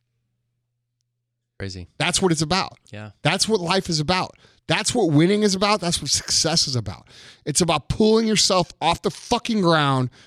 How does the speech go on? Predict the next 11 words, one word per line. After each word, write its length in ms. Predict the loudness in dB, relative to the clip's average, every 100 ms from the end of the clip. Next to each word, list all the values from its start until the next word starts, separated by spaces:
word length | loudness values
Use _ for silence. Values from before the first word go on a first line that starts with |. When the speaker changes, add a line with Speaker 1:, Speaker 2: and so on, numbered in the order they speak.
| _ 0
Speaker 2:
and 180 | 2 4
making 260 | 2 2
yourself 460 | 2 4 2 0 0
go 340 | 2 4 2 -4 -16 -6
an 140 | -4 -4
extra 380 | -2 -2 -4
fucking 540 | -6 -4 -4 -4 -6 -2
step 500 | -2 -2 -6 -10 -20 _ _ _ _ _ _ _ _ _
and 160 | -2 2
doing 280 | 4 4 2
that 180 | 0